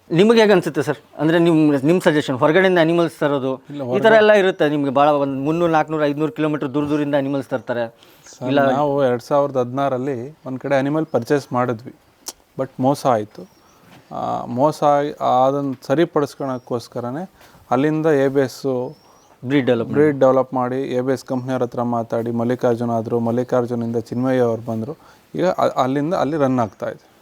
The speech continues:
Speaker 2: ಹೊರಗಡೆಯಿಂದ ಅನಿಮಲ್ ತರೋದಕ್ಕಿಂತ ತನ್ನ ಮನೆಯಲ್ಲಿರೋ ಹಸಿಗೆ ಒಂದು ಕರು ಹಾಕ್ಸ್ಕೊಂಡು ಕರು ಬೆಳೆಸೋದು
Speaker 1: Very good.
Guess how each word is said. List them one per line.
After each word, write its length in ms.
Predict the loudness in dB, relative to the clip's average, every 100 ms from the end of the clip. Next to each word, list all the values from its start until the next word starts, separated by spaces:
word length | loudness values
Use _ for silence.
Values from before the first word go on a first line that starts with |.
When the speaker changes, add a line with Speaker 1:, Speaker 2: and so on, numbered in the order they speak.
| _ _ _ _ _ _ _ -20 -20 _
Speaker 2:
ಹೊರಗಡೆಯಿಂದ 500 | 0 2 2 2 2
ಅನಿಮಲ್ 340 | 0 0 -2
ತರೋದಕ್ಕಿಂತ 500 | -2 -2 -2 -4 -8
ತನ್ನ 440 | -8 -4 -4 -2 -2
ಮನೆಯಲ್ಲಿರೋ 520 | -2 0 0 2 2
ಹಸಿಗೆ 420 | 0 -4 -4 -6 -8 _ _ -2
ಒಂದು 160 | -2
ಕರು 280 | 0 4 4
ಹಾಕ್ಸ್ಕೊಂಡು 480 | 4 0 -8 -6 -6
ಕರು 240 | -2 -2
ಬೆಳೆಸೋದು 420 | 0 -2 -2 -4 -4 -8 -16 -8
Speaker 1:
Very 140 | -8
good. 160 | -8